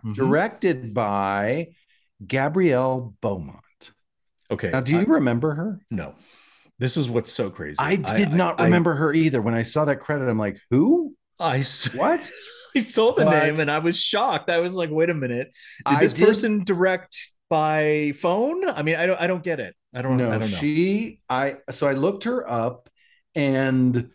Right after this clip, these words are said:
Speaker 2: I did, when I saw photographs of her, I did, uh,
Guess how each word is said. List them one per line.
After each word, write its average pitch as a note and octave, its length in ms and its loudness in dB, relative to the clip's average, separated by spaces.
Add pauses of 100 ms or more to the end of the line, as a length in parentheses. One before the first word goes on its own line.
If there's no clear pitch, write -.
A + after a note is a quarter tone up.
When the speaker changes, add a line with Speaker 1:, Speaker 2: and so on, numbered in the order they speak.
(320)
Speaker 2:
I D3 120 2
did, E3+ 440 4
when E3+ 160 0
I C3 60 2
saw B2+ 180 -2
photographs A#2+ 600 -4
of G2 200 -6
her, G2+ 280 0
I A2+ 100 0
did, C3 680 2 (420)
uh, A2 300 -2